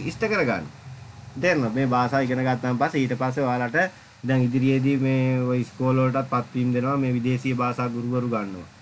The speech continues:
ඉතින් ඒවටත් ඔයාලට ඇප්ලයි කරන්න පුළුවන්. මේ එතකොට ඒවට නැත්තම් ටියුෂන් කරන්න පුළුවන්. භාෂාවක් ඉගෙන ගත්තා කියලා වැඩි වෙන්නේ නැහැ. ඔය න-, තව කෙනෙකුට කියලා දෙන්න පුළුවන් ඒ භාෂාව.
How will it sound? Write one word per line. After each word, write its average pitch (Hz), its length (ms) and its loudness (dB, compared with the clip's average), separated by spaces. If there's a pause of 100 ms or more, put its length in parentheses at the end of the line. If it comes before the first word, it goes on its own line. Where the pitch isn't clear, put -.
(120)
ඉතින් 131 180 0
ඒවටත් 135 420 2
ඔයාලට 139 320 2
ඇප්ලයි 127 360 0
කරන්න 110 320 -2
පුළුවන්. 92 320 -8 (320)
මේ 113 440 0
එතකොට 127 260 0
ඒවට 123 800 0
නැත්තම් 120 400 -2
ටියුෂන් 139 440 0
කරන්න 131 260 0
පුළුවන්. 117 180 -4
භාෂාවක් 127 420 2
ඉගෙන 139 180 -2
ගත්තා 147 300 -2
කියලා 180 200 -4
වැඩි 156 220 0
වෙන්නේ 190 220 -6
නැහැ. 196 200 -4 (360)
ඔය 131 160 -2
න-, 123 260 0
තව 127 240 2
කෙනෙකුට 135 340 0
කියලා 151 260 2
දෙන්න 135 240 4
පුළුවන් 123 300 0
ඒ 113 100 0
භාෂාව. 95 480 -6